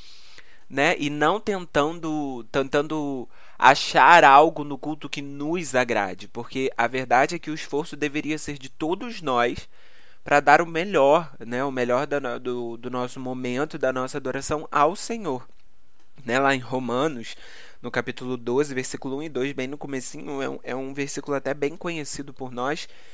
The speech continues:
que fala, fala, fala bem assim: "Rogo-vos, pois, irmãos, pelas misericórdias de Deus, que apresenteis o vosso corpo por sacrifício vivo, santo e agradável a Deus,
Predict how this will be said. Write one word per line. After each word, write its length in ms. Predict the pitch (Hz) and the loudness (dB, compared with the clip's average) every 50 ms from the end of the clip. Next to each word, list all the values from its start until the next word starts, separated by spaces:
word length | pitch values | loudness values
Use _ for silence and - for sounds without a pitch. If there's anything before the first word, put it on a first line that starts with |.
| - - - - - | -14 -14 -14 -14 -12
que 140 | - - 139 | -12 -12 -8
fala, 420 | - - 143 143 143 143 143 135 - - - - - | 4 6 6 8 8 6 2 -2 -6 -12 -14 -14 -14
fala, 560 | - - - 135 131 143 139 135 135 131 131 123 | -12 -4 -2 0 2 4 4 4 2 2 0 -2
fala 200 | - 143 135 143 | -2 -2 -2 0
bem 180 | 143 156 185 196 | -2 -2 -4 -4
assim: 260 | 190 - - - - - - - - - - - - - | -6 -8 -8 -10 -12 -14 -14 -12 -12 -12 -12 -12 -14 0
"Rogo-vos, 560 | - 156 156 170 170 175 156 156 151 143 - | 6 6 6 6 6 0 -4 -6 -8 -8 -6
pois, 260 | - - 127 123 117 | -4 -4 -4 -4 -4
irmãos, 480 | 123 127 127 123 127 135 147 160 156 143 | -6 -8 -8 -4 -2 -2 -2 -2 -4 -4
pelas 320 | - - 139 135 135 135 | -4 -4 -2 -2 -2 -4
misericórdias 840 | 131 135 139 135 143 147 143 139 - - 139 143 170 190 156 156 151 131 | -4 -6 -4 -2 -2 -2 -4 -4 -2 2 2 4 4 2 0 -4 -6 -6
de 100 | 127 120 | -8 -8
Deus, 300 | 117 120 127 143 151 - | -6 -4 -4 -4 -4 -4
que 80 | - | -4
apresenteis 640 | 135 - 143 139 143 143 147 143 - 151 151 175 175 | -4 -4 -4 -6 -6 -6 -6 -4 -4 -4 -4 -4 -6
o 60 | 165 | -6
vosso 320 | 147 151 151 156 - - - | -4 -2 -2 -2 -4 -8 -12
corpo 360 | - - 147 143 143 - 135 | -8 -6 -6 -6 -6 -8 -10
por 160 | - 143 139 | -10 -10 -8
sacrifício 600 | - - 123 - - - - - 123 - - 131 | -6 -6 -6 -6 -8 -10 -10 -10 -10 -10 -10 -12
vivo, 640 | 123 117 110 117 120 120 120 127 135 151 185 214 - - - - - - - | -12 -12 -10 -10 -8 -8 -8 -8 -6 -6 -6 -6 -6 -10 -14 -14 -14 -14 -10
santo 640 | - - - - 151 147 147 160 185 - 202 190 - - | -6 -4 4 6 6 6 6 4 0 -4 -6 -6 -6 -2
e 140 | 131 147 151 | 2 6 6
agradável 840 | 147 160 180 180 180 175 151 131 131 131 143 185 185 170 151 131 123 | 6 6 6 4 2 2 4 6 8 8 8 6 4 0 -2 -2 -2
a 60 | 117 | -2
Deus, 460 | 104 104 120 139 151 139 113 - - | -2 -4 -4 -4 -4 -6 -8 -10 -10